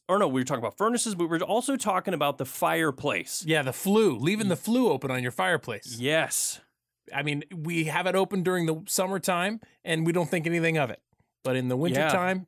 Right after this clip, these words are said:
Speaker 1: It's
Speaker 2: it's, you
Speaker 1: surprising how many people forget that, because you're right. They, or they'll burn, you know, they'll have a little fire in there, maybe for Christmas or Thanksgiving or something.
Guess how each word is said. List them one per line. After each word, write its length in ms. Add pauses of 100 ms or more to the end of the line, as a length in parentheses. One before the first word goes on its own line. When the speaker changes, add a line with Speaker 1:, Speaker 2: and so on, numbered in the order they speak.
Speaker 1:
It's 260
Speaker 2:
it's, 100
you 60
Speaker 1:
surprising 420
how 100
many 140
people 260
forget 440
that, 260
because 280
you're 120
right. 280
They, 260
or 180
they'll 180
burn, 540 (280)
you 80
know, 60
they'll 140
have 260
a 60
little 240
fire 400
in 100
there, 320
maybe 300
for 340
Christmas 640
or 140
Thanksgiving 720
or 100
something. 540